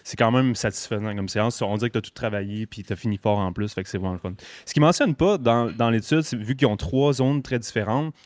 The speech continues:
puis on a, on a, on a eu une petite réunion hier, on en a discuté à ton bureau, c'est, euh, par exemple, le seuil, parce qu'on parle souvent du seuil anaérobie, c'est l'endroit où, euh,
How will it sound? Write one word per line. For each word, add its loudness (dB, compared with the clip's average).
puis 0
on 0
a, -2
on 0
a, 0
on -2
a 2
eu 2
une 2
petite -10
réunion 0
hier, 4
on 2
en 0
a 0
discuté -6
à 2
ton -2
bureau, 0
c'est, 2
euh, 2
par 4
exemple, 4
le 4
seuil, 2
parce -2
qu'on 0
parle 4
souvent 0
du -10
seuil 2
anaérobie, 2
c'est -2
l'endroit 2
où, 0
euh, -2